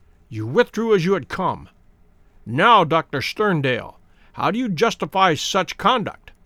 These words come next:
and what were the motives for your actions? If you prevaricate or trifle with me,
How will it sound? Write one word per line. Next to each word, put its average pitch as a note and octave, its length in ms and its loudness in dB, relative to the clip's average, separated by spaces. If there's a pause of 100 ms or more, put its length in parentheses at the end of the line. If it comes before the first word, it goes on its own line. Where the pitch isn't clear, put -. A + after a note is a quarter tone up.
(220)
and A2+ 140 -6
what C#3+ 280 -4
were G#3 140 0
the F3+ 80 2
motives E3 560 4
for F3+ 180 -2
your E3 240 2
actions? - 460 -4 (1080)
If - 140 -8
you G#3 140 -2
prevaricate F#3+ 880 2
or A3 220 4
trifle G#3+ 420 0
with D#3 160 2
me, F#3+ 380 0